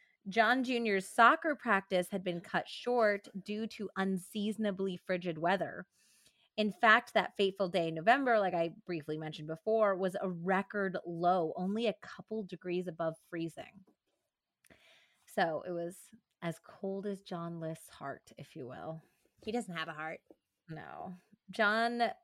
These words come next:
Speaker 1: List Senior happened to see Junior coming up the driveway around four P M,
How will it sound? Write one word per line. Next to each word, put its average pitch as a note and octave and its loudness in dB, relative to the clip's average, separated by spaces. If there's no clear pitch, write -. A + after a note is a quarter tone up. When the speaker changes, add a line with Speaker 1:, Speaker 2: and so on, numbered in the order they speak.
Speaker 1:
List A3 0
Senior D#3+ -2
happened G#3+ 2
to C4+ -4
see G#3 -4
Junior F#3+ -2
coming F3+ -2
up D#3+ -6
the E3 -6
driveway G3 4
around E3+ 0
four E3+ 0
P F3+ -8
M, F3 0